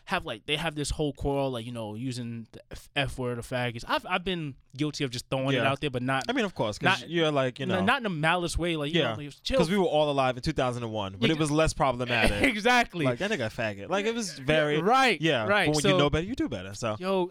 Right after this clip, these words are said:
Speaker 1: it's, it's just like you throwing a, a curse word out, like,
Speaker 2: Yeah.
Speaker 1: uh, uh, but anyway,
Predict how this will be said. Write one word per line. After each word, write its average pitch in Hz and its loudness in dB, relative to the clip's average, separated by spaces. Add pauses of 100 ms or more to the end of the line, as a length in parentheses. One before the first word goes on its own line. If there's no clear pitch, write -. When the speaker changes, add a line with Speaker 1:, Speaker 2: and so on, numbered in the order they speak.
Speaker 1:
it's, 214 0
it's 240 0
just 285 0
like 247 0
you 220 -4
throwing 226 0
a, 196 0 (140)
a 170 -2
curse 208 0
word 175 2
out, 160 0
like, 165 -8
Speaker 2:
Yeah. 135 2 (260)
Speaker 1:
uh, 294 4 (200)
uh, 277 6 (140)
but 226 2
anyway, 208 2